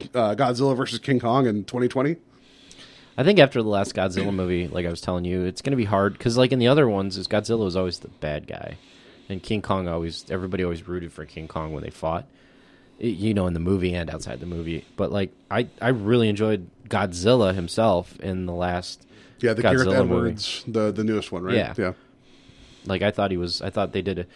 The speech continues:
Speaker 2: the, the, the character justice as, like, an anti-hero monster.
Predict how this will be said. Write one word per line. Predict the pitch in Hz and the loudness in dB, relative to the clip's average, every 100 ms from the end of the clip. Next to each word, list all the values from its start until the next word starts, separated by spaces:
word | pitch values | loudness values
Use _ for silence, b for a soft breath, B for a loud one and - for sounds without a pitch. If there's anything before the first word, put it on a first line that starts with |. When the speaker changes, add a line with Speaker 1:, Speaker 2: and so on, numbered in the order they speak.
| b b b b | b b b b
Speaker 2:
the, | 104 101 92 87 - - - - | 0 2 2 0 -4 -16 -20 -16
the, | 104 95 - - - | -8 -6 -8 -12 -8
the | 95 | -4
character | - 120 101 95 | 2 2 2 -2
justice | - 107 - 98 - | 0 -2 -2 -6 -4
as, | 92 85 | -4 -2
like, | 92 90 | -4 -2
an | 85 | -2
anti-hero | 92 110 85 85 98 90 90 87 82 | -2 0 -2 -4 -6 -4 -4 -4 -4
monster. | 82 87 87 - 73 | -6 -6 -8 -8 -8